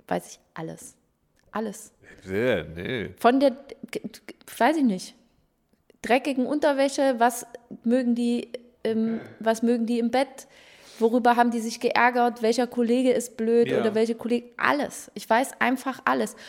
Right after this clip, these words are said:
Speaker 1: Und ich höre am Atmen, wie sind die heute drauf? Und umgekehrt ist es
Speaker 2: Wow.
Speaker 1: genauso.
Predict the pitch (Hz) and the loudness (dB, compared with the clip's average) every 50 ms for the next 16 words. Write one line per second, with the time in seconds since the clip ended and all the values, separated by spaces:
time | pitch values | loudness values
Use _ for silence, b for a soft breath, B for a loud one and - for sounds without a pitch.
0 | B B B - 226 220 208 - - - - 202 226 277 311 320 302 269 285 - | B B B 2 2 2 2 -2 -6 -6 -2 2 2 2 4 4 2 2 2 0
1 | - 220 214 220 220 220 220 240 294 - - 277 285 294 285 294 302 294 294 B | 0 0 0 0 2 4 4 4 4 2 0 0 2 2 2 0 0 -2 -6 B
2 | B B B B B B B B B B _ _ - 202 202 226 262 269 247 262 | B B B B B B B B B B _ _ -6 -2 2 4 4 4 4 4
3 | 254 240 254 254 240 226 226 220 220 - 180 190 180 180 - - - _ _ _ | 2 2 2 0 0 0 0 -2 -2 -2 0 0 0 -2 -6 -12 -20 _ _ _
4 | _ _ _ _ _ _ _ _ _ _ _ _ _ - - 214 202 - 226 240 | _ _ _ _ _ _ _ _ _ _ _ _ _ -2 -2 0 0 2 2 2
5 | 214 202 - - 214 202 208 - - - - - - 202 196 190 185 180 180 180 | 2 0 -2 -2 -2 -2 -2 -4 -8 -8 -10 -8 -6 -6 -4 -4 -4 -6 -6 -6
6 | - 85 - | -8 -10 -10